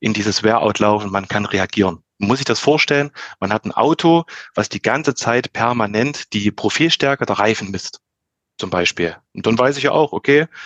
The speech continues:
die ist jetzt runter, ich muss es zum Beispiel nicht mehr händisch tun. Ich könnte das natürlich auch, alle paar Monate könnte ich mit einem Zollstock ran oder mit einem Profiltiefenmesser,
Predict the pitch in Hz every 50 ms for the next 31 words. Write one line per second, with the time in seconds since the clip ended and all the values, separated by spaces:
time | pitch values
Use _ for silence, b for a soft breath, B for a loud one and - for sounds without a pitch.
0 | B B B - 98 113 113 - 98 - - 131 165 196 - 196 190 180 - -
1 | - 139 151 156 151 135 - - 120 120 120 - - 123 123 - - 110 98 95
2 | 98 101 110 123 120 - - 170 190 185 135 - - 127 131 - 143 127 - 127
3 | 117 - 117 117 110 - - - 104 135 - - - B B B B B B B
4 | B - 123 123 110 - 117 98 107 117 143 165 175 175 175 170 - - 113 107
5 | 98 98 95 95 - - 143 170 175 - 175 - - - 160 160 131 113 110 107
6 | - - 101 85 - 98 - - 160 160 - 165 156 143 151 147 147 143 - 147
7 | 139